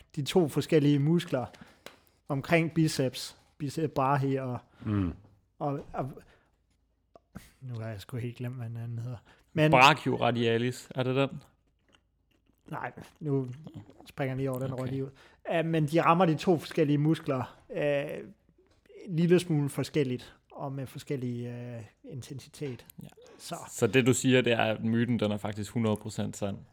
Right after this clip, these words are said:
Speaker 1: Det, jeg siger, er bare,
Speaker 3: <laughs>
Speaker 1: at supineret greb, øh, i højere grad, øh, vil ramme den muskulatur, der giver, øh, bredt, hvor, øh, det gør hammer curls ikke i samme grad.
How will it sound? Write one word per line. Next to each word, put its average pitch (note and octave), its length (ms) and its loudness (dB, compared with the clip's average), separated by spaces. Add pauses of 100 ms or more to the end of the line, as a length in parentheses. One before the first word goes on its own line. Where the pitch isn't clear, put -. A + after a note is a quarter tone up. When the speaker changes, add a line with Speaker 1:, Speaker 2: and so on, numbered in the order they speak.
(880)
Speaker 1:
Det, E3 100 6
jeg G#3 160 8
siger, G3 240 8
er D#3 200 8
bare, D3+ 360 4 (180)
Speaker 3:
<laughs> C#3 160 4
Speaker 1:
at - 280 -4 (300)
supineret G3 640 4
greb, E3+ 500 6
øh, D#3 420 2 (120)
i D3+ 40 2
højere F3 400 8
grad, D3+ 640 4
øh, C3+ 120 -2
vil C#3+ 80 -4
ramme D3 300 0
den C#3+ 100 2
muskulatur, C#3 680 -2 (120)
der C3+ 100 -2
giver, C3 380 -2
øh, C3 60 -8
bredt, - 560 0 (760)
hvor, C#3+ 320 4
øh, B2+ 540 -4 (120)
det C#3 120 0
gør C#3+ 100 2
hammer C#3 300 -2
curls B2+ 340 -6
ikke B2 140 -8
i - 20 -10
samme B2 320 -14
grad. - 80 -20